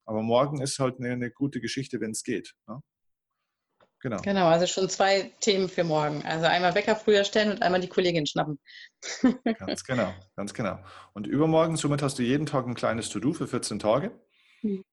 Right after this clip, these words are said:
Speaker 1: Und dann im Januar ist die Geschichte mit deinem Chef. Und, und so kommst du langsam in
Speaker 2: Mhm.
Speaker 1: diesen Modus für dich selbst, einfach wieder mehr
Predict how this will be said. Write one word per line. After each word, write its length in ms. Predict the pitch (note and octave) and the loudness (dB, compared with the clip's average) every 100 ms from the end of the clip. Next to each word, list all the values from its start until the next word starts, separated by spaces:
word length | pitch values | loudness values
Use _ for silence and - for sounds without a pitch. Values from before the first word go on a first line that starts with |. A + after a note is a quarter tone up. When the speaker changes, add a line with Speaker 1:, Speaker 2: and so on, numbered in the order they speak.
| - | -10
Speaker 1:
Und 120 | A2 | -4
dann 140 | A#2 | -4
im 80 | A#2 | -2
Januar 260 | A2 A#2 A2 | -2 -2 -4
ist 120 | - | -6
die 80 | G#2 | -6
Geschichte 360 | G#2 B2 - | -6 -6 -6
mit 140 | A2+ A2 | -6 -4
deinem 120 | G2+ | -4
Chef. 280 | - D3 - | -2 -2 -2
Und, 160 | C3 | -6
und 180 | B2+ B2 | -4 -4
so 180 | - F3+ | 0 0
kommst 380 | - E3 E3 - | 0 -2 -2 -4
du 40 | |
langsam 480 | D3 B2 C#3+ - C#3+ | 0 2 0 -2 -2
in 60 | C3+ | -2
Speaker 2:
Mhm. 20 | |
Speaker 1:
diesen 240 | C3+ B2+ | -2 -2
Modus 380 | B2 B2 D3+ D3 | 0 2 2 0
für 140 | - B2 | -2 -2
dich 320 | C#3 C#3+ - | -2 -2 0
selbst, 400 | B2 C3+ C#3+ - | 2 2 0 -4
einfach 280 | B2+ C3 A#2+ | -4 -4 -4
wieder 180 | B2+ | -2
mehr 280 | A#2+ A#2 C3 | -2 0 -2